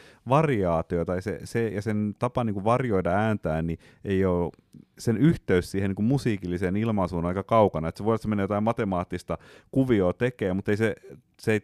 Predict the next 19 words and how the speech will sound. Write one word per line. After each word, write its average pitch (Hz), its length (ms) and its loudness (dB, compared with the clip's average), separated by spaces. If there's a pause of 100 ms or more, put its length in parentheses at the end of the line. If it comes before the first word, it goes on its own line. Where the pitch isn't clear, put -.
(200)
siinä 135 260 -4
ei 135 60 -2
oo 131 100 -4
tulkitsijaa, 101 720 0
siinä 104 180 -6
ei 110 60 -2
oo 107 40 -6
soittajaa, 98 840 -2
joka 90 220 -4
kertoisi 92 560 -2
sille 90 200 -4
soittimelle 87 720 -4
selvästi, 87 640 -6 (480)
että - 140 -6
mitä 85 220 -4
pitäisi 82 300 -10 (260)
tehdä. 82 320 -6
Se 110 120 -4
on, 104 100 -2